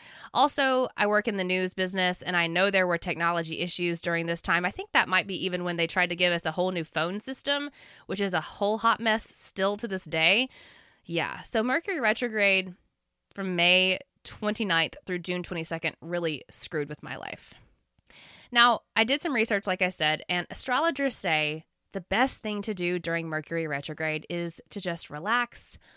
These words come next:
pause, and reflect. And then also use it as a time to maybe identify areas of change in your life. So if you're super stressed out about travel, for instance, maybe what I learned from this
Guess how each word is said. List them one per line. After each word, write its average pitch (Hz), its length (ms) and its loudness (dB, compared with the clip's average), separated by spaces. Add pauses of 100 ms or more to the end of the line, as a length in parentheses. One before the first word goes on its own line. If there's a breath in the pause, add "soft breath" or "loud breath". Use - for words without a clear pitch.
(280 soft breath)
pause, 165 640 -2
and 156 360 -6
reflect. - 680 -14 (280 loud breath)
And 202 200 -2
then 202 240 2 (120)
also 285 280 2
use 214 260 2
it 202 100 0
as 180 160 0
a 180 60 -4
time 180 300 -2
to 175 120 -10
maybe 175 300 -4
identify 175 800 -2
areas 160 420 -4
of 156 80 -14
change 156 460 -8
in 160 80 -12
your 147 100 -8
life. 120 240 -2
So 196 120 -4
if 185 100 -6
you're 196 80 -6
super 208 280 -4
stressed 175 380 -4
out 180 160 4
about 180 260 0
travel, 220 440 4
for 190 120 -2
instance, 180 460 -2
maybe 180 300 0
what 190 160 2
I 190 80 6
learned 214 320 2
from 185 160 -2
this 175 320 0